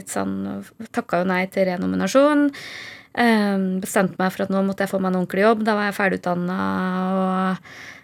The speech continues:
eh, var liksom på tide å, å gjøre noe annet i livet. Og, og da jobbet jeg en liten periode som rådmann. Og så jobbet jeg også som, eh, i et, eh, statlig selskap som kommunikasjonssjef. Så jeg har jo, jeg hadde jo noen år hvor jeg gjorde helt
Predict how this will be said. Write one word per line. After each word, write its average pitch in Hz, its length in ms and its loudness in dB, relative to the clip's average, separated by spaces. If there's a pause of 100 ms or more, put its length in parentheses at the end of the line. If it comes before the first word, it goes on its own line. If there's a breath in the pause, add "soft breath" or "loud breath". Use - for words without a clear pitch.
(140 loud breath)
eh, 214 160 0
var 202 160 4
liksom 190 200 -4
på 196 80 -6
tide 190 280 0
å, 190 320 6
å - 360 0
gjøre 202 200 6
noe 202 120 4
annet 196 220 4
i 202 40 2
livet. 247 400 4 (180)
Og, 226 540 0 (400 loud breath)
og 233 80 2
da 247 80 8 (180)
jobbet 208 360 4
jeg 202 80 2
en 214 100 2
liten 208 180 -2
periode 202 240 2
som 196 160 -2
rådmann. 214 380 4 (360 loud breath)
Og 262 140 -12
så 262 120 6 (200)
jobbet 196 300 4
jeg 196 80 2
også 202 320 -2
som, 214 240 -2 (160)
eh, 208 240 -4
i 208 160 -2
et, - 260 -14
eh, 190 220 -4 (180)
statlig 202 400 -2
selskap 220 420 -2
som 262 300 0
kommunikasjonssjef. 233 800 0
Så - 80 0
jeg 247 80 4
har 240 140 8
jo, - 20 0 (400 loud breath)
jeg - 140 -6
hadde 214 260 4
jo 202 80 4
noen 285 160 6
år 233 320 6
hvor 247 140 4
jeg 254 100 8
gjorde 220 300 2
helt 214 260 2